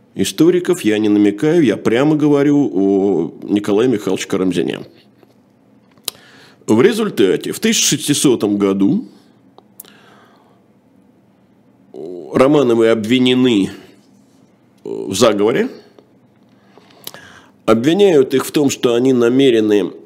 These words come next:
были царя, то есть Годунова, извести кореньями и с помощью ведовства, ну, ведун, колдун,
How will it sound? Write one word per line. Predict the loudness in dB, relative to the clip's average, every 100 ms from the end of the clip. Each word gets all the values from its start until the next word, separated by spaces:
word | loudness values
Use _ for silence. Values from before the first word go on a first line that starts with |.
| -20 _ _ _ _
были | 0 2 2 0
царя, | 0 0 2 2 0 -4 -14 -20 -6
то |
есть | -2
Годунова, | 0 2 2 -2 -4 -12 -20 -20 0
извести | 0 2 0 0 -2
кореньями | 0 2 2 2 0 0 0 -2 -12 -20 _ _ -20 -20 _ _
и | -2
с | 0
помощью | 2 0 2 0
ведовства, | 2 2 0 -2 -2 0 0 0 0
ну, | 0 -2 -4 -16 -20 _ _ _ -2
ведун, | 2 2 2 0
колдун, | 0 -2 0 0 0 -2